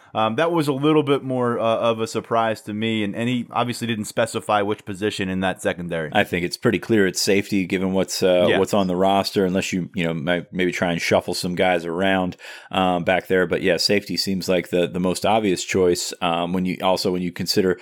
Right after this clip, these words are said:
Speaker 2: Jaquan Brisker accepted a, uh, you know, uh, an invite to the Senior Bowl late last night. So that's, uh, certainly one where, you know, you can use some immediate help. Uh, Jair Brown, of course, comes back. Tyler Rudolph's back. You lost Trent Gordon.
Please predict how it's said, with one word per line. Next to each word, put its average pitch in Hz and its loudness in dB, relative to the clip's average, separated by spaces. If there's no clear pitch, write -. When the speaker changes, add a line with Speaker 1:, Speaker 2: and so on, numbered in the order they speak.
Speaker 2:
Jaquan 95 0
Brisker 95 2
accepted 90 0
a, 85 -2
uh, 82 -6
you 87 -8
know, 78 -4
uh, - -4
an 98 2
invite 92 2
to 82 -10
the 80 -4
Senior 95 0
Bowl 85 0
late 95 2
last 87 -2
night. 95 -2
So 87 0
that's, 92 2
uh, 92 4
certainly 113 0
one 101 2
where, 90 2
you 98 -2
know, 87 2
you 98 2
can 92 -4
use 104 4
some 95 -2
immediate 95 2
help. 98 2
Uh, 90 2
Jair 92 2
Brown, 92 0
of - -6
course, 98 0
comes 90 -4
back. 90 0
Tyler 92 0
Rudolph's 92 2
back. 87 0
You 87 -4
lost 92 0
Trent - -4
Gordon. 92 0